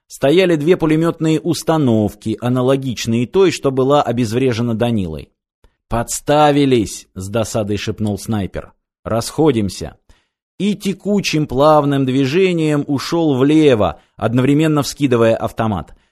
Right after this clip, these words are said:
Данила тоже повёл стволом в сторону шесть П пятьдесят три, осознавая, что пулемёт с автонаведением на стойке наверняка выстрелит точнее, чем то же оружие, находящееся в руках человека.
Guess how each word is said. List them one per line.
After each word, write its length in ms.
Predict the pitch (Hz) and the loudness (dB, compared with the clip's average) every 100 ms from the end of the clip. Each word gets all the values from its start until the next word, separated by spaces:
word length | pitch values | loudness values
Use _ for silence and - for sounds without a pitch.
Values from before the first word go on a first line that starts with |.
| - | -8
Данила 420 | 95 139 190 208 | 0 2 4 4
тоже 520 | 202 208 208 165 127 | 4 4 6 6 2
повёл 400 | - 120 135 156 | 0 0 2 2
стволом 720 | - - 123 139 156 165 143 - | 0 -4 2 4 4 2 0 -4
в 80 | - | -14
сторону 640 | - 151 143 143 143 139 | 0 2 4 4 2 -2
шесть 520 | 110 - 156 143 - | -4 -2 -2 -2 -6
П 160 | 151 151 | -2 -2
пятьдесят 760 | 147 120 117 131 151 139 - - | -2 -6 -4 -4 0 -2 -2 -6
три, 440 | 139 135 98 - _ - | -2 -2 -4 -10 _ -8
осознавая, 720 | 104 127 120 131 147 165 151 | -6 -4 0 2 4 4 4
что 200 | 135 127 | 2 -4
пулемёт 580 | 127 123 135 151 151 - | 0 0 0 0 -2 -4
с 140 | - | -2
автонаведением 1000 | 135 - 131 127 127 127 156 147 139 131 | -2 -2 -4 -2 -2 2 2 2 0 0
на 100 | 123 | -2
стойке 440 | 120 - 147 143 131 | -2 0 0 0 -2
наверняка 500 | 123 123 135 156 151 | 0 0 -2 -2 0
выстрелит 540 | 151 - 143 147 - | 0 -2 -2 -2 0
точнее, 680 | 147 - 156 180 170 127 107 | -4 -4 -4 0 2 0 -2
чем 260 | - 135 127 | 0 0 2
то 180 | 151 | 2
же 180 | 127 127 | 4 4
оружие, 500 | 127 165 190 131 120 | 4 4 2 2 2
находящееся 840 | 113 - 120 147 135 139 127 135 | 0 -2 0 0 0 -4 -4 -2
в 40 | 120 | -2
руках 300 | 117 131 117 | -2 -2 -4
человека. 600 | - 117 113 98 - - | -4 -2 0 -2 -6 -14